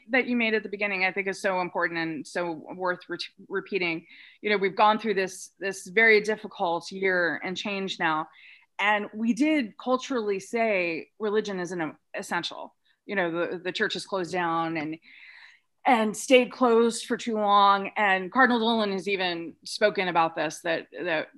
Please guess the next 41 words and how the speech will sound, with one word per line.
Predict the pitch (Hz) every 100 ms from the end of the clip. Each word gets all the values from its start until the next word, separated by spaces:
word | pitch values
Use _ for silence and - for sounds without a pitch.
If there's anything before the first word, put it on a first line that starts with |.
| -
maybe | 190 202 190
we | 180
shut | - 175
down | 185 175
too | 170 165
quickly | 185 170 175 165
and | 165
we |
stayed | 160 - 170 165
closed | - 180 170 170 - - _
for | - 190
too | 190 175
long. | 165 165 160 - - - - _
And, | 214 202 190 196
you, | 196
you | 180 220
know, | 190
you | 180
see | 180 240 233 220 190 165
so | - 214
many | 214 190
people | - 190 196 185 170 165 -
lonely | - 202 202 202 196 185 175
and | 180 175
depressed | 175 196 180 180 - -
and | 190 180
suicidal. | 202 190 202 196 185 175 165 - - - _
And | 208 196 185 180 - _ -
I | 202
think | 214
it | 208
has | 208 196
a |
lot | 185 185 185
to | 202
do | 165 196 196
with, | 180 156 180 - 190 _ -
you | 185
know, | 170 -
if | 175
there's, | 208 196 180